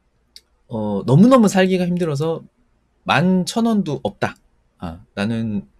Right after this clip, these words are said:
정말 죽을, 죽을 만큼 힘들다. 서점 가서 한번 이렇게 쭉 훑어라도 보고 <laughs> 오십시오. 그러면 어떤 게 트렌드인지를 좀 알 수가 있습니다. 그래서 그 트렌드를 중심으로, 어, 업종을 좀 골라서 거래를 하셔야 돼요. 그리고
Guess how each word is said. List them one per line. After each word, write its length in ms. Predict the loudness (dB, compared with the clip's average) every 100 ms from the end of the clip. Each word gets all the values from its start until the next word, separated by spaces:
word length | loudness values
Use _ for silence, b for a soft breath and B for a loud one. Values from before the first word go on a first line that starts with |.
| _ -16
정말 360 | -8 -6 -8 -10 _ _ _ _ _ _
죽을, 340 | -8 -4 -4 -6 _
죽을 280 | -2 2 4
만큼 260 | 4 4
힘들다. 460 | 2 2 0 -4 -10 -14 b b b _ _ _ _
서점 280 | -4 0 2
가서 180 | 0 0
한번 120 | -2
이렇게 120 | -4
쭉 120 | -8
훑어라도 540 | -10 -4 0 2 2 0
보고 300 | -2 -6 -8
<laughs> 200 | -4 -6
오십시오. 640 | -6 -14 -18 -16 -16 -18 b b b b b _
그러면 280 | -10 -8 -6
어떤 260 | -8 -8
게 120 | -8 -8
트렌드인지를 680 | -6 -4 -6 -10 -12 -16
좀 140 | -16 -16
알 120 | -18
수가 180 | -18 -20
있습니다. 360 | -18 -20 -16
그래서 240 | -14 -12 -4
그 280 | 0 0 0
트렌드를 600 | -2 0 2 2 0 -4
중심으로, 760 | -6 -4 -4 -4 -2 -2 -2 -4 b b b b b b -16
어, 420 | -14 -12 -14 -4
업종을 520 | -2 2 2 2 -2 -2
좀 160 | -6
골라서 840 | -4 -4 -4 -4 -4 -6 -6 -6
거래를 300 | -6 -10 -10
하셔야 220 | -10 -10 -12
돼요. 160 | -14 -10
그리고 360 | -8 -4 -6